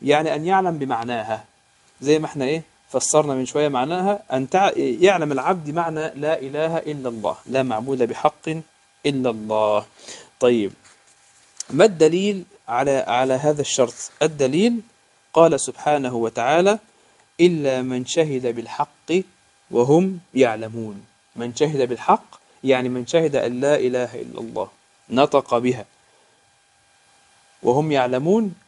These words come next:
أي يعلمون بقلوبهم ما نطقت به ألسنتهم. فهذا دليل على أن لابد، لابد أن يعلم العبد معنى لا إله إلا الله.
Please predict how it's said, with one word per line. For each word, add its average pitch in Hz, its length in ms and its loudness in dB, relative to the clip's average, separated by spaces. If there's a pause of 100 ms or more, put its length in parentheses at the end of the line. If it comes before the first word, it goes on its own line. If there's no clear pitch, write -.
أي 135 220 -2
يعلمون 131 720 2 (480)
بقلوبهم 208 840 2 (140)
ما 139 160 2
نطقت 160 460 2
به 165 300 0 (260)
ألسنتهم. 113 580 -8 (1300)
فهذا 135 340 2
دليل 156 380 2 (320)
على 127 240 4
أن 160 460 2 (400)
لابد، 139 460 -2 (200)
لابد 123 520 -4
أن 127 200 2
يعلم 151 340 4
العبد 139 440 2
معنى 143 300 2
لا 123 160 0
إله 135 200 0
إلا 123 120 -6
الله. 104 220 -4